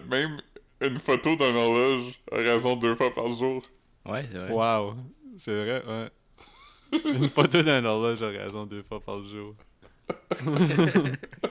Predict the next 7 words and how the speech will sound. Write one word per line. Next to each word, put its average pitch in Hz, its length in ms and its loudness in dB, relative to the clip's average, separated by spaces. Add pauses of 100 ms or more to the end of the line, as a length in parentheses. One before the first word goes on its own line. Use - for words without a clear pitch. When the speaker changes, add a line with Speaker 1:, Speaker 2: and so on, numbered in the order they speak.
(580)
Speaker 3:
Ceci 143 380 2
n'est 131 160 4
pas 123 260 4
une 113 140 2
horloge. 104 580 0 (680)
Euh, 110 540 -8 (1040)
euh. 110 240 -16